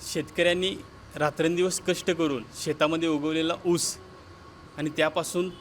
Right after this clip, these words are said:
तयार होणारं कोल्हापुरातील ओरिजिनल पिवळं सोनं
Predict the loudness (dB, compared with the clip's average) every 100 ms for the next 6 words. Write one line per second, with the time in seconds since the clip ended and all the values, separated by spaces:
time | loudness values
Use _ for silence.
0 | 2 6 6 4 2 2 2 0 -10 -20
1 | -4 2 4 4 4 4 4 2 0 -4
2 | -18 0 6 6 6 4 4 6 6 8
3 | 6 4 4 6